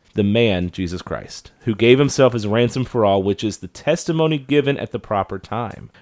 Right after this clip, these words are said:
For this I was appointed a preacher and an apostle. I am telling the truth, I am not lying, a teacher of the Gentiles in faith and truth."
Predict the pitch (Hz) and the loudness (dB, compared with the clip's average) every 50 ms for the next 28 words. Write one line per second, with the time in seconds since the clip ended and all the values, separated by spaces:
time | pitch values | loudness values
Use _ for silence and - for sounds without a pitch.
0 | - - 135 135 147 170 180 170 - - 131 139 139 135 120 123 - - 147 147 | 0 2 4 8 8 8 8 6 4 2 4 4 4 4 4 2 0 2 2 4
1 | 147 147 147 - - 117 110 98 - - - 143 151 170 - - 170 165 165 - | 4 4 2 2 -2 -4 -4 -4 -6 -2 0 0 0 0 0 0 0 0 0 0
2 | - 127 120 113 101 - - - 113 110 117 - - 135 127 127 123 - _ _ | 0 0 0 0 -2 -4 -4 0 0 0 0 0 -2 -2 -2 -2 -4 -8 _ _
3 | _ _ - - 123 120 101 95 - - 139 147 147 143 127 110 98 - - - | _ _ -4 -2 0 0 0 0 0 2 4 4 6 4 4 0 -2 -6 -6 -4
4 | 147 143 135 131 - - 104 107 110 104 92 92 92 98 101 110 117 - 104 104 | -2 -2 -2 -4 -6 -6 -4 -2 -2 0 0 0 0 0 0 -2 -2 -2 -4 -4
5 | 98 110 107 95 87 90 90 - _ - - _ - - 107 104 - - - - | -4 -4 -4 -6 -6 -8 -10 -12 _ -20 -20 _ -10 -8 -6 -6 -6 -8 -6 -4
6 | 165 156 - - 165 165 165 160 156 - _ _ _ - 123 117 113 117 104 113 | -4 -4 -4 -2 0 0 2 0 -2 -4 _ _ _ -8 -6 -6 -6 -6 -2 0
7 | 120 120 113 - 123 113 113 117 123 117 - - - 104 98 95 - - - 104 | 0 0 0 -2 0 0 2 2 2 0 -2 -6 -6 -4 -4 -6 -6 -6 -6 -4
8 | 101 107 104 - - - - 95 92 - - - - - - - - - | -4 -4 -6 -8 -12 -12 -8 -8 -8 -8 -8 -12 -16 -16 -16 -18 -20 -20